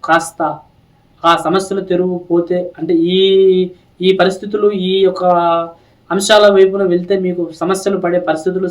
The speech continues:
సమస్యలు పడే విధానాలు అధికంగా ఉన్నాయి. కాబట్టి వీటికి దూరంగా కాస్త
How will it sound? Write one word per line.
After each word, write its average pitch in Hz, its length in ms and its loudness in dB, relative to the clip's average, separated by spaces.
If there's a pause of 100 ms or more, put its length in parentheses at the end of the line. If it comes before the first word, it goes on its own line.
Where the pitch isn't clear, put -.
సమస్యలు 170 400 -4
పడే 165 180 -4
విధానాలు 170 420 -2
అధికంగా 175 360 -4 (100)
ఉన్నాయి. 156 320 -2
కాబట్టి 139 360 -10 (540)
వీటికి 170 380 2
దూరంగా 180 420 0 (560)
కాస్త 160 220 -6